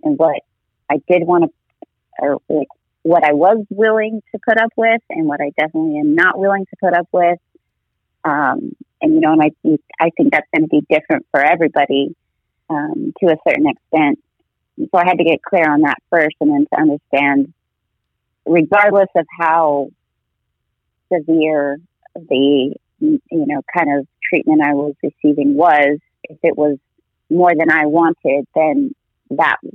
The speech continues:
was the answer that I needed. And I hope that answers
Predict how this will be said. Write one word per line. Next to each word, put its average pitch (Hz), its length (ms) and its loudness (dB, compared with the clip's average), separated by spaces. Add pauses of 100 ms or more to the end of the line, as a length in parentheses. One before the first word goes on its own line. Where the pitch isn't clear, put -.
(140)
was 156 240 -2
the 156 160 0
answer 139 320 -2
that 131 120 -2
I 120 80 -4
needed. 123 360 -4 (840)
And 151 100 -2
I 147 120 -2 (180)
hope 190 200 0
that 127 120 -2
answers - 360 -6